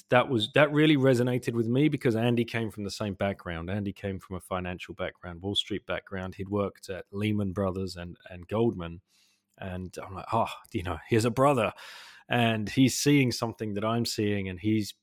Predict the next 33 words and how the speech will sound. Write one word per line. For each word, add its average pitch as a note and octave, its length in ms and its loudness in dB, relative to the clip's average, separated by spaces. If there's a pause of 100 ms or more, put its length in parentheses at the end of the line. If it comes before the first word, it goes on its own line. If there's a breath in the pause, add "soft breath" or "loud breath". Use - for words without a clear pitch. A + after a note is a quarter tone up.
Bitcoin G2+ 460 -4 (100)
only, G#2+ 460 -2
and F#2 160 -2
this F#2 160 -6
is F#2+ 100 -8
his G2+ 160 -4
fiduciary F#2+ 680 -2
duty G#2 720 -2
to F2+ 360 -4
educate G2+ 680 -2
his, G#2+ 400 0 (600 soft breath)
um, F#2 440 -10 (800)
his, A#2 320 -2
his C3+ 260 6
audience, A#2+ 800 0 (140)
uh, G2+ 140 -2
his G#2+ 180 0
customers, G2 580 0
and G2 80 -2
the F#2 60 -2
people G#2 320 -2
he G#2 140 0
was G2 120 -2
looking G2+ 240 -4
after, G2 480 -4 (220)
you F#2 80 -8
know, F2 100 -8
inheritance G#2 640 -4
money F#2+ 240 -4
and G2 80 -4
all F#2+ 140 -4
of F2 100 -12
that. G2 280 0